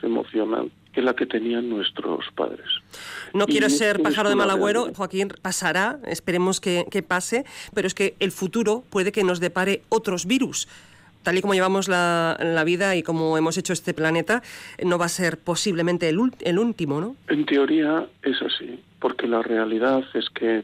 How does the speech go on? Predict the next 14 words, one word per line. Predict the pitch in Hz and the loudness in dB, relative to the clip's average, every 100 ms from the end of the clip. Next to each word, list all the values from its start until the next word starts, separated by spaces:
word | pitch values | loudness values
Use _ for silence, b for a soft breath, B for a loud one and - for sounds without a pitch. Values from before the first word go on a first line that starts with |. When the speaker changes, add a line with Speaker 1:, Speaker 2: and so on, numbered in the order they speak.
| - | -2
Speaker 1:
tanto | 123 135 127 117 | 0 2 0 -4
por | - 110 | -2 -6
los | 104 107 104 104 | -4 -4 -4 -2
riesgos | 110 117 117 110 | -2 0 -2 -2
de | 110 | -2
contaminación | - 104 110 110 107 104 165 165 143 B B B B | -2 -2 -4 -4 -4 -2 0 2 0 B B B B
como | - 120 110 | -4 0 0
por | - 107 | 0 0
la | 101 | 0
manera | 101 113 123 | 0 0 0
en | 110 | 0
la | 98 | -2
que | 95 | -4
estamos | - - 104 | -8 -4 -4